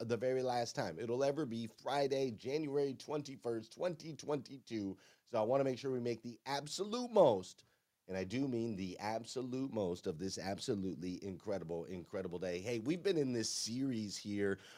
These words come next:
on hashtag Rise and Grind, all about bringing people together as we celebrate and honor Doctor Martin Luther King and his extraordinary ability to bring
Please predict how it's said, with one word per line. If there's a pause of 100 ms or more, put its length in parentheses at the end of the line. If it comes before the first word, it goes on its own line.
on
hashtag
Rise
and
Grind, (200)
all
about
bringing
people
together
as
we
celebrate
and
honor
Doctor
Martin
Luther (100)
King (300)
and
his
extraordinary
ability (320)
to
bring